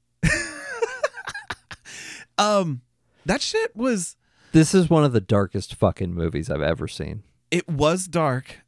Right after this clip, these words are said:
Speaker 1: I, you know, I'm always gonna have a I just with stuff like this. It was, to me, it's, like, within reach of greatness.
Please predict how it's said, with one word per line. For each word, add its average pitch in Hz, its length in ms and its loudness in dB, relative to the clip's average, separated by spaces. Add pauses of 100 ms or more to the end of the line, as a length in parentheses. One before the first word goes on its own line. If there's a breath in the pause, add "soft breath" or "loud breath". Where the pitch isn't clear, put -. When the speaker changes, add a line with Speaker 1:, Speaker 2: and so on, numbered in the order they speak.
(120)
Speaker 1:
I, 139 220 0 (460)
you 143 160 4
know, 123 180 0 (140)
I'm 175 140 2
always 180 300 2
gonna 165 160 2
have 160 200 0
a 139 120 2
I 123 120 2
just 117 420 0
with 135 160 2
stuff 135 320 -2
like 139 180 0
this. 147 460 -2
It 147 120 2
was, 160 320 -2 (100)
to 160 120 -6
me, 147 180 -2
it's, 156 140 -6
like, 131 140 0
within 123 340 0
reach 120 240 -4
of 90 140 -6
greatness. 98 640 -8